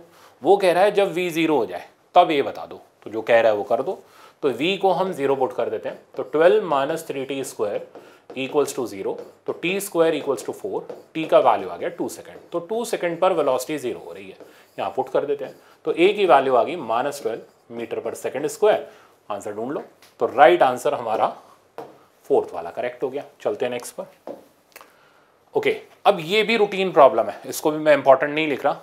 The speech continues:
but फ्लो फ्लो में आपको आना चाहिए। तो ये प्रॉब्लम कह रहा है एक बुलेट को फायर किया गया towards a fixed target, it loses half of the velocity in penetrating fifteen centimeter। तो बता दो और कितना डिस्टेंस चलेगी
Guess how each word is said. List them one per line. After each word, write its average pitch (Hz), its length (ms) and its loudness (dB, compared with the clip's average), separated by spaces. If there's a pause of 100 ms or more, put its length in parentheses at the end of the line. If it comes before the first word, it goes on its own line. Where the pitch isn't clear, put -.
but 143 160 2
फ्लो 151 240 2
फ्लो 139 180 2
में 143 100 0
आपको 131 240 0
आना 98 220 0
चाहिए। 82 360 -16 (360)
तो - 60 0
ये 180 280 2
प्रॉब्लम 208 360 2
कह 180 140 2
रहा 104 120 -4
है - 160 -14 (720)
एक 196 260 0
बुलेट 185 300 2
को 160 240 2 (200)
फायर 170 320 2
किया 165 220 4
गया 139 160 4 (120)
towards 165 340 0
a 185 100 4
fixed - 260 -6
target, 82 340 -6 (600)
it 190 160 -2
loses 165 420 0
half 117 280 4
of 127 100 -2
the 143 100 2
velocity 135 420 -2 (640)
in 135 160 -6
penetrating 131 680 2
fifteen 135 360 -6
centimeter। 151 520 -2 (500)
तो 160 60 0
बता 165 240 8
दो 202 140 6
और 180 260 10
कितना 196 300 0
डिस्टेंस 185 400 -6
चलेगी 143 440 -2